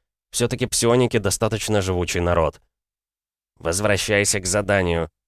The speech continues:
холодно произнес Тейс, после чего развернулся и зашагал в обратную сторону. А мы с Егором молча стояли и пытались понять, что сейчас произошло. И только через несколько мгновений я подошел к трупу Михи и проломил его череп.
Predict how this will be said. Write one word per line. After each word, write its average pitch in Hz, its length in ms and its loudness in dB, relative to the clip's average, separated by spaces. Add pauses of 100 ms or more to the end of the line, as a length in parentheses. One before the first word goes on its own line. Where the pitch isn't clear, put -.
(180)
холодно 80 380 0
произнес 80 500 -2
Тейс, 101 340 -4 (280)
после 104 280 -2
чего 113 240 2
развернулся 98 600 2
и 98 60 0
зашагал 90 460 -4
в 87 80 -2
обратную 80 460 -2
сторону. 73 500 -2 (460)
А 90 80 -2
мы 123 120 4
с 131 80 0
Егором 123 340 2
молча 123 340 2
стояли 104 480 0
и 104 60 -2
пытались 104 420 -2
понять, 101 380 0
что - 220 -6
сейчас 92 420 -2
произошло. 87 640 -2 (340)
И - 60 -8
только 92 240 -2
через 82 260 0
несколько 90 460 0
мгновений 82 680 0
я 80 120 -4
подошел 85 400 -2
к - 80 -14
трупу 82 320 -4
Михи 87 380 -4 (260)
и - 80 -4
проломил 101 500 0
его 80 260 -4
череп. 76 440 -2